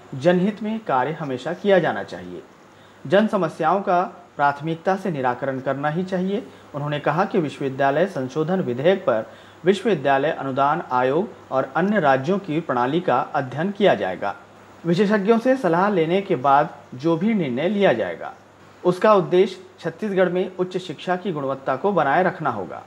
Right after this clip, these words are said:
आपको बता दें कि बजट सत्र के दौरान पारित चार विधेयक करीब चार महीनों से राज्यपाल अनुसुईया उइके के पास मंजूरी के लिए लंबित है, जिनमें विश्वविद्यालय संशोधन विधेयक भी शामिल है।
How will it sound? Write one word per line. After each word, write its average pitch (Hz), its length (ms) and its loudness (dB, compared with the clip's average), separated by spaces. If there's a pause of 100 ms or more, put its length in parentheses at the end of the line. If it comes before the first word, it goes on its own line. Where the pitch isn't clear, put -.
आपको 190 260 4
बता 180 240 6
दें 214 180 -2
कि 285 100 -6
बजट 180 280 0
सत्र 170 320 -6
के 180 100 -2
दौरान 151 420 2
पारित 170 420 2 (100)
चार 165 320 2
विधेयक 143 520 -6
करीब 170 340 -2
चार 160 300 4
महीनों 156 360 -2
से 110 220 -4 (340)
राज्यपाल 165 680 4
अनुसुईया 156 480 -2
उइके 175 380 -2
के 156 120 -4
पास 131 400 2
मंजूरी 160 400 -2
के 143 320 -6
लिए 135 340 0 (300)
लंबित 160 380 2
है, 82 140 -8 (1000)
जिनमें 196 380 4
विश्वविद्यालय 180 760 2
संशोधन 180 580 -4
विधेयक 151 440 -2
भी 156 120 -2
शामिल 147 340 0
है। 98 200 -6